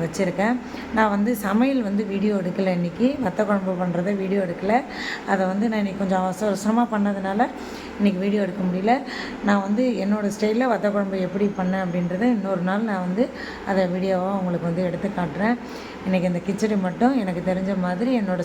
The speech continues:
ஸ்டைலில் நான் எப்படி பண்ணியிருக்கேன் அப்படின்றத உங்களுக்கு நான் வீடியோவில் காட்டுறேன். வாங்க வீடியோக்குள்ளே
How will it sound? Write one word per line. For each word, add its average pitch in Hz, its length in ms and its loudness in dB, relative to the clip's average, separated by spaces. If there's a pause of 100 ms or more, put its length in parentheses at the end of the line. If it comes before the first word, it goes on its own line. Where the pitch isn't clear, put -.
ஸ்டைலில் 190 340 0 (400)
நான் 220 240 4
எப்படி 240 180 2 (100)
பண்ணியிருக்கேன் 208 580 2
அப்படின்றத 175 520 0 (380)
உங்களுக்கு 185 260 0
நான் 175 160 2
வீடியோவில் 180 460 -2
காட்டுறேன். 190 360 0
வாங்க 180 300 0
வீடியோக்குள்ளே 185 420 0